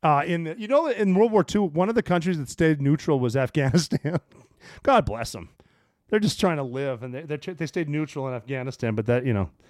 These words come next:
they, uh, so they've got a bright future in front of 'em. But there's a place where, uh,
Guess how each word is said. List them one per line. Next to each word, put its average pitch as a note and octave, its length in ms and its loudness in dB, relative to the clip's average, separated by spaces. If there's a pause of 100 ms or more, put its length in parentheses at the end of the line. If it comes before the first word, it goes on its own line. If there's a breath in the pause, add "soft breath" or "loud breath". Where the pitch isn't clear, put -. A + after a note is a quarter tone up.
(160 soft breath)
they, B2 220 2
uh, A#2 140 0
so D3 160 4
they've D3+ 140 4
got C#3+ 100 0
a B2+ 60 -2
bright B2 240 0
future C3 240 -2
in C3 40 0
front B2 200 -2
of A2+ 80 0
'em. A2+ 80 0 (340 loud breath)
But F3+ 100 2
there's G#3 180 4
a G#3 40 -4
place A#3 400 2
where, G3+ 400 4
uh, C3 240 0